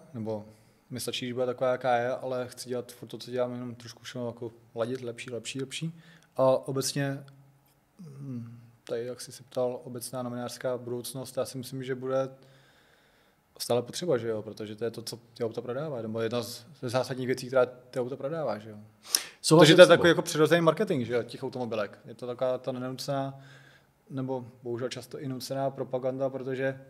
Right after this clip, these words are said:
Speaker 1: no, propagace těch aut, protože některý novináři bohužel nejsou úplně nestranní a nejsou,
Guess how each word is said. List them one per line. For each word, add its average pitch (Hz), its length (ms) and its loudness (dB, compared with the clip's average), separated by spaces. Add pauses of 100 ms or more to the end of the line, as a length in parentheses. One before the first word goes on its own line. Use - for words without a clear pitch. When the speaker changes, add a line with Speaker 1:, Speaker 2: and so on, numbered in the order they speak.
Speaker 1:
no, 120 100 -10
propagace 127 480 -2
těch 135 180 -12
aut, 139 280 -8
protože 127 380 -10
některý 127 300 -10
novináři 131 440 -6
bohužel 135 640 -6
nejsou 139 280 -12
úplně 143 240 -4
nestranní 139 540 -6
a 139 80 -12
nejsou, 131 460 -12